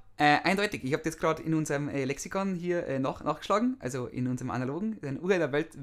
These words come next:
Wälzer von siebzehnhundertdreiundvierzig und da steht ja. Servus.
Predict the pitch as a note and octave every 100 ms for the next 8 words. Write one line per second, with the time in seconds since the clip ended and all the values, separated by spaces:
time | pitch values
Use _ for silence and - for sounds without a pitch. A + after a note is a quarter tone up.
0 | B2+ D3+ D#3+ G3 - D3 F#3+ F#3 F3 D#3+
1 | C#3+ C#3 F#3+ - A#3 - - D#3+ E3+ E3
2 | - - - - - E3 F3 G3 G#3 -
3 | - _ - - - - F#3 -